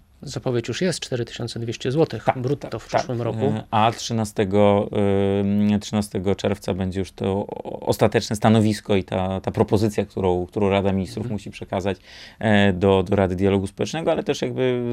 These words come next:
Speaker 2: znając, e, praktykę, wiedząc, jak to będzie wyglądało, no tam się nikt nie dogada z nikim,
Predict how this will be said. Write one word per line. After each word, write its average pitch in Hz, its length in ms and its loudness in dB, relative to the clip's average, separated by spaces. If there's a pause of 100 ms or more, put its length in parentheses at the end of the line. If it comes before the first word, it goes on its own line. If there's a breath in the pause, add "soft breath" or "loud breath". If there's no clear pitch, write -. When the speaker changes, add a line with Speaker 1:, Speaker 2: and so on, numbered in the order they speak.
(120)
Speaker 2:
znając, 123 580 0
e, 113 140 4
praktykę, 113 560 0
wiedząc, 107 320 0
jak 101 100 -6
to 110 100 -4
będzie 107 200 0
wyglądało, 104 540 2
no 113 120 -4
tam 110 180 -2
się 113 180 -2
nikt 110 200 0
nie 107 100 0
dogada 101 420 2
z 92 100 -4
nikim, 123 420 -2